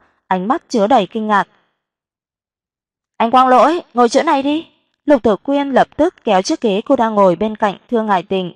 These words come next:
nhường cho anh. "Cảm ơn, Tử Quyên." Anh công khai ôm nhẹ bả vai của bà xã, ngồi xuống chiếc ghế Lục Tử Quyên vừa đưa. "Em nói mọi người muốn tới nơi gần gần ngồi chơi.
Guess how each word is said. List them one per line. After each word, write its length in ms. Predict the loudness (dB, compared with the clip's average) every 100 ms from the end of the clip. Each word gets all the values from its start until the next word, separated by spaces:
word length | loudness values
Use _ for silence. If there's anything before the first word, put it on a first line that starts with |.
| _
nhường 280 | -2 0 0
cho 140 | -2
anh. 240 | -2 -4 -8 _ _ _ _ _ _ _ _ _ _ _ _ _ _ _ _
"Cảm 200 | -4 0
ơn, 200 | 2 0 -2 _
Tử 160 | -4
Quyên." 340 | -2 -2 -2 -6 _ _ _ _ _
Anh 140 | -2
công 160 | 0 -2
khai 320 | 2 0 0 0
ôm 220 | 0 0
nhẹ 180 | -2 0
bả 180 | 2 0
vai 260 | 0 -2
của 140 | 0 0
bà 180 | 0
xã, 340 | 0 -2 -2 -4 -10 _ -2
ngồi 180 | 0 0
xuống 280 | 0 -2
chiếc 200 | -2 -6
ghế 200 | -2 -2
Lục 200 | 0 0 0
Tử 160 | -2 -2
Quyên 340 | -2 -2 -2 -4
vừa 160 | 0 0
đưa. 180 | 0 -6 -8 _ _ _ _ _ _ _
"Em 140 | -4
nói 360 | 2 4 2 2
mọi 180 | -2 0
người 180 | 0 2
muốn 240 | 0 0
tới 220 | 0 0
nơi 140 | 0 -2
gần 180 | -2 -2
gần 180 | -2
ngồi 180 | 0 0
chơi. 340 | 0 -4 -4